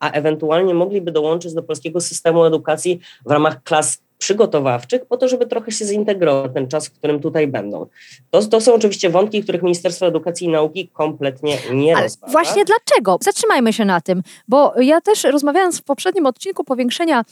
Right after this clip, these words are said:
Speaker 2: z dyrektorką jednej ze szkół podstawowych, do których uczniowie, uczennice z Ukrainy trafiają,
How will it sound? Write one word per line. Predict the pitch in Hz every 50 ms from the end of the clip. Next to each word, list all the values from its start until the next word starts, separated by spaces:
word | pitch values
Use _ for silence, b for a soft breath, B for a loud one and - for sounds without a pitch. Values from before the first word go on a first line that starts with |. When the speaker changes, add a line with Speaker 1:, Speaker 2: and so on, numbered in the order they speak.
| B B B B
Speaker 2:
z | - 220 208
dyrektorką | 233 277 277 269 - - 381 427 403 349 285 247
jednej | 226 233 330 403 381 339 285
ze | 233 254
szkół | 247 - - 370 349
podstawowych, | - - 277 - - - 247 214 214 170 156 143 180 202 202
do | 233 254
których | - _ 320 277 262 - -
uczniowie, | - - - - 330 311 302 277
uczennice | 254 - 269 247 262 294 - 262
z | 247
Ukrainy | 233 - 240 240 254 262 247
trafiają, | - 214 208 - - 185 160 160 196 254 311